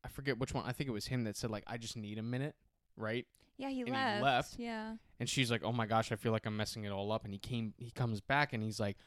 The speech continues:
Speaker 1: "Okay, I just wanna say, like, what I'm feeling. I'm just, I'm really feeling this deep connection with you." And they got so pumped
Speaker 2: Yeah,
Speaker 1: that
Speaker 2: they, like,
Speaker 1: they,
Speaker 2: got
Speaker 1: like,
Speaker 2: real into the
Speaker 1: they were like,
Speaker 2: relationship.
Speaker 1: "Okay, like, this is serious." And what was so interesting to me was that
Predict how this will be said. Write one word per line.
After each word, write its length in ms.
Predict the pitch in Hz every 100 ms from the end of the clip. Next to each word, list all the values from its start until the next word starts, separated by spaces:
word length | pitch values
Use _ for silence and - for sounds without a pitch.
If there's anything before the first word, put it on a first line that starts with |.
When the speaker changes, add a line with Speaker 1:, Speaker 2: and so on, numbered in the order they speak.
| - - - - -
Speaker 1:
"Okay, 180 | 135 127
I 100 | 117
just 200 | 123 139
wanna 140 | 123
say, 300 | - 123 113
like, 200 | 113 107
what 160 | 110 110
I'm 140 | 110
feeling. 360 | - 113 110 107
I'm 140 | 107
just, 200 | 104 - -
I'm 240 | 107 101 113
really 240 | 127 123
feeling 340 | 113 120 113 107
this 140 | 107
deep 220 | - 107
connection 460 | 117 110 113 - 110
with 160 | 107 110
you." 200 | 110 107 - - - -
And 160 | - 120
they 80 | 147
got 200 | 123 -
so 420 | - - 139 151
pumped 580 | - - 160 110 - - - _ _ -
Speaker 2:
Yeah, 300 | 220 208 202
Speaker 1:
that 20 |
Speaker 2:
they, 80 | 247
like, 80 | 202
Speaker 1:
they, 220 | 139 135
Speaker 2:
got 340 | 127 175 -
Speaker 1:
like, 80 | 175 175
Speaker 2:
real 320 | 208 202 196
into 260 | 196 202 220
the 120 | 208
Speaker 1:
they 180 | 214 -
were 100 | -
like, 240 | 127 123 214
Speaker 2:
relationship. 260 | 220 - -
Speaker 1:
"Okay, 260 | 131 170 143
like, 180 | 123
this 220 | 117 147 131
is 60 |
serious." 500 | - 139 139 110 98 -
And 240 | 120 117 - _ _ _ _ _ _ _
what 260 | - 131 135
was 140 | 139
so 480 | - - 165 165 190 -
interesting 460 | 156 - 147 127
to 140 | - 113
me 140 | 110
was 180 | 107 101
that 200 | 101 85